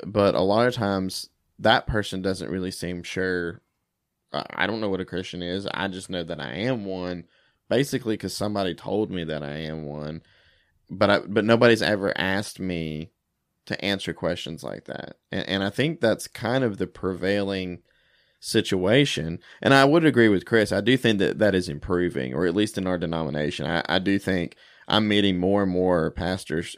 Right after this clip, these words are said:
who are emphasizing that a lot more and are being more intentional. And I think our room reflects this. You know, all of us in here said we're doing some intentional things in our church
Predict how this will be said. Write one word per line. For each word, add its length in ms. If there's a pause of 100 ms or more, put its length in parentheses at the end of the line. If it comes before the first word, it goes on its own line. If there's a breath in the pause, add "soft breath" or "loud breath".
who 160
are 240
emphasizing 600
that 140
a 40
lot 300
more 200
and 100
are 80
being 260
more 100
intentional. 340
And 140
I 160
think 200
our 180
room 260
reflects 460
this. 340
You 140
know, 100
all 180
of 100
us 160
in 80
here 180
said 180
we're 200
doing 260
some 180
intentional 560
things 320
in 80
our 140
church 440